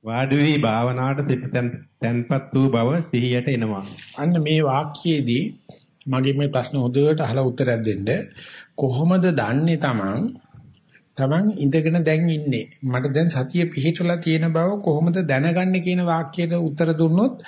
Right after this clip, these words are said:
Speaker 2: මට ඊටු ප්‍රශ්න විස්තර කරන්න පුළුවන්. ඒ ප්‍රශ්න ලියපු එක්කන කැමැතිද?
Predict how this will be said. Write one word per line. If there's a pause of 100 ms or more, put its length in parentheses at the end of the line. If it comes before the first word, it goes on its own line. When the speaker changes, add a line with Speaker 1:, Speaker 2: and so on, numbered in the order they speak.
(240)
Speaker 2:
මට
ඊටු
ප්‍රශ්න
විස්තර
කරන්න
පුළුවන්.
ඒ
ප්‍රශ්න
ලියපු
එක්කන
කැමැතිද?